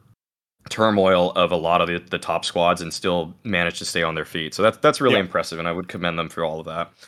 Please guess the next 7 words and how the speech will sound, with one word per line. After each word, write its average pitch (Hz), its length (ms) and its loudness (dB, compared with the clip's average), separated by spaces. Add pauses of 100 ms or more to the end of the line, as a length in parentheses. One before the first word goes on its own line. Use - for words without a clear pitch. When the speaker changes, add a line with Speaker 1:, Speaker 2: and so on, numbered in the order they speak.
(420)
Speaker 1:
So 113 460 4 (240)
let's 180 200 2
do, 160 380 6
let's 165 180 4
do 147 120 2
this. 127 520 4
Um, 107 640 6